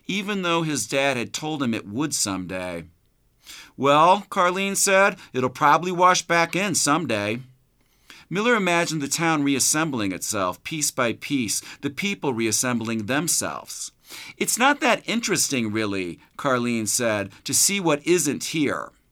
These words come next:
"You're right," Miller said, and Carlene said, "I wonder if it's because of cars on the beach that it washed away."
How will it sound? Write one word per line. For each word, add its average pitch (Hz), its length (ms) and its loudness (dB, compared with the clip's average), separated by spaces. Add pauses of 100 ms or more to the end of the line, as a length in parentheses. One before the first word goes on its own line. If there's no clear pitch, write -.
(280)
"You're 226 120 -6
right," 170 400 2
Miller 101 260 -2
said, 104 400 -2
and 113 120 -6
Carlene 170 440 0
said, 156 360 0 (320)
"I 175 80 0
wonder 269 340 2
if 202 180 0
it's 190 140 -8
because 165 260 -2
of 135 140 -6
cars 175 460 6
on 123 140 0
the 117 60 -2
beach 147 460 -6
that 104 140 -4
it 82 120 -8
washed 90 380 -4
away." 85 460 -10